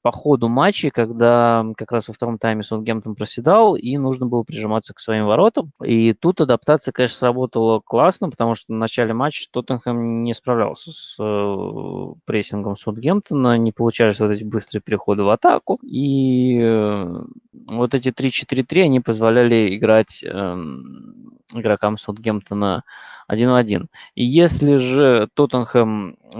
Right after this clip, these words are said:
проходил прессинг, то было два варианта. Во-первых, либо шли фолы, в итоге к тридцатой минуте уже там два защитника, это Кайл Уокер Питерс и Мохаммед Салису, сели на желтые карточки, ну, собственно, через десять минут Салису удалился.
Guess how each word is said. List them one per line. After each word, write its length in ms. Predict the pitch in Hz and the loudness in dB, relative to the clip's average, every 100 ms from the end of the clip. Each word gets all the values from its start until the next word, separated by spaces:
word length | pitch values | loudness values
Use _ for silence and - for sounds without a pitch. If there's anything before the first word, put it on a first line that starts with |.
| 120 | -6
проходил 460 | 123 - 156 240 226 | -2 2 2 2 2
прессинг, 400 | 190 160 147 - | 2 2 -4 -4
то 220 | 143 151 - _ _ - | -2 -2 -2 _ _ -8
было 260 | 127 123 113 | 0 2 4
два 160 | 113 | 4
варианта. 340 | 113 147 190 143 | 4 2 0 0
Во-первых, 460 | 117 135 117 107 | 0 2 0 0
либо 220 | 117 113 | -2 0
шли 200 | 107 120 | -2 0
фолы, 520 | 113 - 110 104 156 247 254 | -2 2 2 2 0 -4 -8
в 180 | 131 127 | -4 -2
итоге 300 | 131 120 107 | -2 -2 -8
к 40 | |
тридцатой 440 | - 107 117 107 110 | -14 -4 -2 -2 -4
минуте 320 | 107 107 110 | -4 -4 -4
уже 180 | 107 107 | -2 -2
там 180 | 107 107 | -2 0
два 200 | 110 104 | 0 2
защитника, 580 | 107 - 107 104 - 107 | -2 -4 -8 -10 -8 -6
это 220 | 110 - | -6 -8
Кайл 220 | - 107 | -4 -2
Уокер 280 | 107 101 - - | -2 -6 -14 -14
Питерс 440 | 120 - - - | -8 -8 -10 -16
и 280 | 110 113 113 - - - - | -10 -8 -10 -12 -20 -18 -6
Мохаммед 380 | 120 117 117 | -2 -2 -2
Салису, 1080 | - 117 110 - 113 110 104 104 101 101 98 - _ | -2 -4 -4 0 2 4 4 2 2 -2 -4 -12 _
сели 260 | - - 110 | -12 -2 -2
на 120 | 107 | 0
желтые 280 | 107 104 110 | -2 -2 -6
карточки, 520 | - 110 - 190 - | -4 -2 0 -2 -2
ну, 120 | 214 | 0
собственно, 360 | 156 113 - 113 | 0 -2 -4 -8
через 200 | - 107 | -6 -6
десять 200 | 101 - | -6 -8
минут 140 | 104 | -12
Салису 340 | - 104 - 107 | -8 -10 -6 -6
удалился. 480 | 104 101 101 - | -4 -4 -4 -4